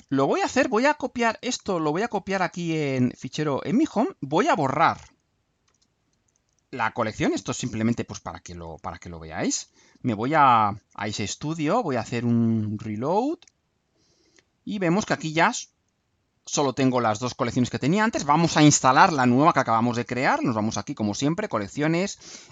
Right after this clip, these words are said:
añadir, mi colección punto zip. Le damos,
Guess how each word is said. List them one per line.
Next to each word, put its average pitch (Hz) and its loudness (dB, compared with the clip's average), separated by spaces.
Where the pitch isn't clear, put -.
añadir, 151 -2
mi 131 -2
colección 120 0
punto 147 0
zip. 226 -4
Le 123 -4
damos, 226 0